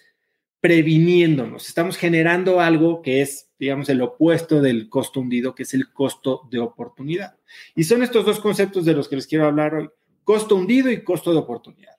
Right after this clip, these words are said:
Costo hundido es todo eso que ya invertimos, ya gastamos. Es como cuando, eh, empiezas un negocio o vas a construir una casa.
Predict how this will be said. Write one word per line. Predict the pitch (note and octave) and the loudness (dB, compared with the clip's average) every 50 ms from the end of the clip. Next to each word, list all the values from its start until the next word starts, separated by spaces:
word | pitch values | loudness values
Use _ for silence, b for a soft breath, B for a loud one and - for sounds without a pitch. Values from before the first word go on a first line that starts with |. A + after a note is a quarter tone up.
| _ _ _ | _ _ _
Costo | - B3 B3+ A#3+ - - A3 | -6 -6 -6 -2 0 2 2
hundido | F#3 E3+ E3 D3+ G3 G3+ F#3 D3+ D3 D3+ D#3+ D#3 - _ _ _ _ | 4 4 2 2 2 2 2 2 0 0 -2 -8 -14 _ _ _ _
es | - D3 D#3 D#3 D#3 - - _ _ _ _ _ | 0 0 0 0 -2 -8 -18 _ _ _ _ _
todo | A#3+ B3 B3+ B3+ A#3 G#3+ | -2 0 2 2 2 2
eso | G3+ F3 G3 G#3 - - | 2 0 -2 -4 -4 -2
que | D#3 D3 C#3+ B2+ - - _ _ _ _ _ _ | 0 0 0 0 -4 -10 _ _ _ _ _ _
ya | C3+ B2+ C#3+ G3 G3 G3 G3 G3+ G3 - - - | -12 -2 0 0 0 0 -2 -4 -6 -10 -2 0
invertimos, | E3 E3 D#3+ D#3 C3+ - - - A2+ A2 G#2 - - - - _ _ C3 | 2 4 4 2 2 0 -6 -8 -10 -10 -12 -16 -20 -20 -20 _ _ -6
ya | A#2+ D#3+ G3+ G3 F#3 F3+ F3+ E3 | _ 0 2 2 2 0 -2 -4
gastamos. | D#3 D#3 D3 C#3+ - - C3+ A#2+ G3+ G#3 - - - | -2 -2 -2 -4 -4 -6 -6 -6 -6 -8 -14 -8 -8
Es | E3 D#3 | -8 -6
como | - - G3 F#3+ E3+ | -4 -4 -2 -2 -2
cuando, | - D#3 D3 C#3+ C#3+ C#3+ C#3+ C#3+ C3+ - - - _ _ _ _ _ _ _ _ _ _ _ b b b b b b b b b b _ _ _ _ _ _ | 0 -2 0 2 2 4 4 4 2 0 -6 -14 _ _ _ _ _ _ _ _ _ _ _ b b b b b b b b b b _ _ _ _ _ _
eh, | - D3 D3 D3 D3 D3+ D3+ D3+ - | 0 2 4 4 2 2 0 -4 -6
empiezas | - D#3 D#3 D#3+ F#3 F3+ D#3 D#3 | -2 -2 2 2 2 0 0 0
un | E3+ F3 | 0 2
negocio | E3 C#3 B2 B2 A#2 - B2 - | 2 2 0 -2 -6 -8 -12 -8
o | - D3 | -6 -4
vas | D3+ E3+ - G3+ | -2 -2 -2 -4
a | F#3 - | -2 -2
construir | F3+ D#3+ D3 D#3 D#3+ D#3+ D#3 D#3 D#3+ | -2 -2 -2 0 2 4 4 4 2
una | D#3 D3+ C3+ - - | 0 0 -2 -4 -6
casa. | C3 A#2 - - - - | -8 -10 -10 -14 -20 -20